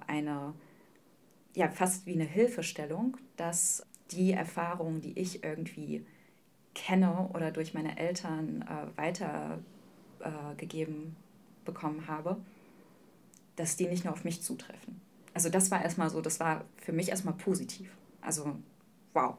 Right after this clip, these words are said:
es gibt viele Menschen, die haben vielleicht so eine Seele wie ich, ist ja abgefahren. Ähm,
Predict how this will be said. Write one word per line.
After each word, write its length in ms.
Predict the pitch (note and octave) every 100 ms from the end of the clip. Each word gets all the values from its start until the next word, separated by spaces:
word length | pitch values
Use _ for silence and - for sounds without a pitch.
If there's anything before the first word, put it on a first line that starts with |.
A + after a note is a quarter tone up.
| -
es 80 | -
gibt 200 | E3+ - -
viele 240 | - G3 F#3
Menschen, 360 | E3 E3+ G#3
die 80 | F3
haben 120 | E3
vielleicht 320 | D#3+ E3 D#3+ -
so 160 | -
eine 160 | G#3 F3+
Seele 340 | E3+ F3+ F#3
wie 60 | -
ich, 340 | - F#3 F#3
ist 120 | -
ja 100 | - D#3+
abgefahren. 540 | E3 - - - A3+ - - - - - -
Ähm, 640 | - F3 E3 D#3+ D#3 D#3